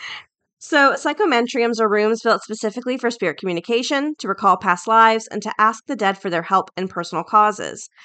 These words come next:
Psychomantriums first appeared in ancient Greek twenty-five hundred years ago at the Oracle of the Dead, better known as the Necromantium.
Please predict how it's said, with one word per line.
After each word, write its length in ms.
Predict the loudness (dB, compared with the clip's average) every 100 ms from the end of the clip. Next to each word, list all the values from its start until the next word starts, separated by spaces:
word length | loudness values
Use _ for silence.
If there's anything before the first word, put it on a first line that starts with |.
| -20 -20 -4
Psychomantriums 720 | -2 0 0 0 0 -2 -4
first 240 | -4 -4 -4
appeared 320 | -6 -4 -4
in 60 | -6
ancient 340 | -6 -6 -8 -4
Greek 240 | -4 -4
twenty-five 420 | -4 -4 -2 -4
hundred 280 | -6 -8 -4
years 200 | -4 -4
ago 300 | -2 -2 -2
at 120 | -4
the 80 | -8
Oracle 340 | -4 -4 -2 -6
of 120 | -6
the 60 |
Dead, 380 | -4 0 0 0 -8 _ _ -20 -4 4
better 240 | 6 6
known 340 | 4 4 4 2
as 360 | 2 4 2 -2
the 440 | 0 2 2 -2 -4
Necromantium. 1200 | -2 -2 0 2 2 2 0 -2 -4 -4 -2 -2